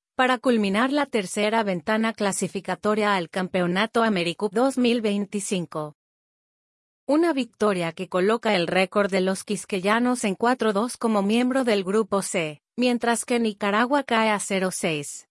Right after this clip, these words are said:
en el partido que se efectuó en el pabellón de voleibol Ricardo Gioriver Arias del Centro Olímpico Juan Pablo Duarte.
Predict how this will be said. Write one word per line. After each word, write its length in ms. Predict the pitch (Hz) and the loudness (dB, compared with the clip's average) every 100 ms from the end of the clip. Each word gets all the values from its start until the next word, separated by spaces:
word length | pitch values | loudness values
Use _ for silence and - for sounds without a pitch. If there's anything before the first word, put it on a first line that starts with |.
| _ | _
en 140 | 233 240 | -2 0
el 120 | 226 | 0
partido 520 | 202 196 240 254 247 | -2 -2 0 2 2
que 100 | 214 | 0
se 220 | - 185 | -2 0
efectuó 480 | 170 190 - 240 247 | 0 -4 -4 0 2
en 100 | 269 | 2
el 160 | 226 - | 0 0
pabellón 540 | 175 165 160 208 220 | -2 -2 -2 0 0
de 100 | 196 | 0
voleibol 520 | 196 196 190 185 208 | 0 0 0 2 0
Ricardo 520 | 208 220 208 202 208 | 0 -2 0 0 0
Gioriver 520 | 208 208 180 170 202 214 | -2 -2 -2 0 0 2
Arias 340 | 240 240 220 | 2 2 0
del 160 | 190 170 | -2 -2
Centro 400 | 233 233 214 180 | -2 -2 0 -2
Olímpico 640 | 165 190 226 240 - 202 | -2 -2 -2 -4 -4 -6
Juan 280 | - 220 226 | 0 0 2
Pablo 360 | 214 202 208 | 2 2 0
Duarte. 600 | 196 196 160 147 156 143 | 2 0 0 -4 -8 -10